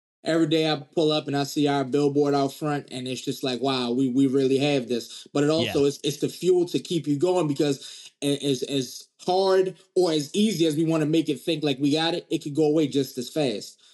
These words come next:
Speaker 2: That's
Speaker 1: You
Speaker 2: right.
Speaker 1: know, with, with one
Speaker 2: Yeah.
Speaker 1: mistake, one bad review, one unhappy client, you know, one mistake. So again, you have to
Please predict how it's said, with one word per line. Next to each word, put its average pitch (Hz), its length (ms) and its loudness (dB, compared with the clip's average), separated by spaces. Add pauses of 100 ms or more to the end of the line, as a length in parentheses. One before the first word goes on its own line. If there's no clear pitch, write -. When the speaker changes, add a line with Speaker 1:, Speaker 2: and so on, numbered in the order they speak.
Speaker 2:
That's 101 120 -6
Speaker 1:
You 135 100 0
Speaker 2:
right. 127 60 0
Speaker 1:
know, 123 100 0
with, 123 300 0
with 123 200 -2
one 156 180 2
Speaker 2:
Yeah. 151 80 0
Speaker 1:
mistake, 151 380 0
one 143 240 2
bad 147 240 2
review, 147 500 4 (220)
one 139 180 0
unhappy 139 340 0
client, 151 380 0
you 139 80 0
know, 135 140 2
one 147 260 2
mistake. 143 380 0
So 135 180 0
again, 135 240 0
you 135 140 2
have 147 220 0
to 135 160 0